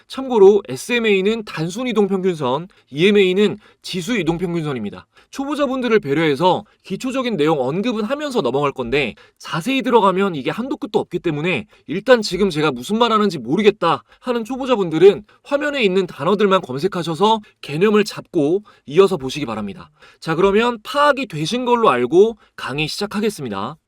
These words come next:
일단 이동평균선을 하나만 두고 볼 때는 캔들이 선 아래로 내려가면 데드크로스, 캔들이 선 위로 올라가면 골든크로스입니다. 복수의 선을 이용하는 게 대중화되면서 지금은 선이 교차하는 거를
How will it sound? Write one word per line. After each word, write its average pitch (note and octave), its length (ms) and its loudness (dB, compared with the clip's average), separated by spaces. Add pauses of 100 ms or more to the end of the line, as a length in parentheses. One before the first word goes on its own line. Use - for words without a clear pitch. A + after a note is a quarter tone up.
(120)
일단 F#3+ 380 0
이동평균선을 B3 920 -4
하나만 C#4+ 460 -2
두고 D3+ 240 -2
볼 A#2 160 -4
때는 B2 540 -2 (160)
캔들이 C4 440 -4
선 A#3+ 300 -2
아래로 F3+ 340 4
내려가면 C#3+ 520 0
데드크로스, C3 840 -6 (260)
캔들이 C4+ 380 -6
선 G#3+ 280 -2
위로 G3 200 -2
올라가면 D#3+ 480 0
골든크로스입니다. B2+ 880 -6 (220)
복수의 C4 380 -6
선을 B3 260 -2
이용하는 F3+ 380 2
게 E3 100 2
대중화되면서 D3 920 0 (160)
지금은 G3+ 420 0
선이 C#4+ 400 -6
교차하는 G#3 540 0
거를 G#3 400 6